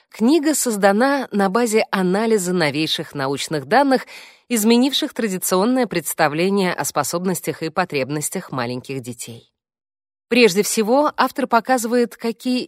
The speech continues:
этапы ребенок проходит, превращаясь из беспомощного новорожденного, полностью зависящего от родительской заботы и защиты, в двухлетнего карапуза, подвижного и уверенного в себе —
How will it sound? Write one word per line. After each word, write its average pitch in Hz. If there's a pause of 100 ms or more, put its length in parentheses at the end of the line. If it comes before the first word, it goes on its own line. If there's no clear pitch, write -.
этапы 214
ребенок 147
проходит, 175 (280)
превращаясь 208
из 208
беспомощного 190
новорожденного, 175 (280)
полностью 175
зависящего 156
от -
родительской 156
заботы 165
и -
защиты, 196 (320)
в 294
двухлетнего 311
карапуза, 180 (180)
подвижного 165
и 147
уверенного 175
в 202
себе — 233